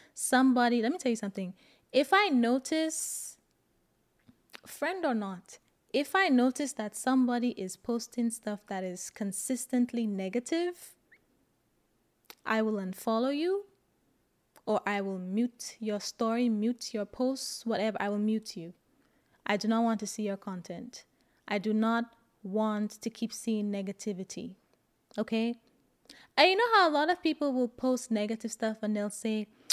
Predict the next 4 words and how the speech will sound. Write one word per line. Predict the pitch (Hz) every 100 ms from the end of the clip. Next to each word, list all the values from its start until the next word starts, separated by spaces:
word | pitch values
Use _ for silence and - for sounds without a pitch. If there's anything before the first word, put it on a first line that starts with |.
| - _
"Oh, | 208 220 220
you | 220 208 220
know, | 208 208 208 202 202 196 _ _ _ _ _ _ _ _ _ - -
d-, | -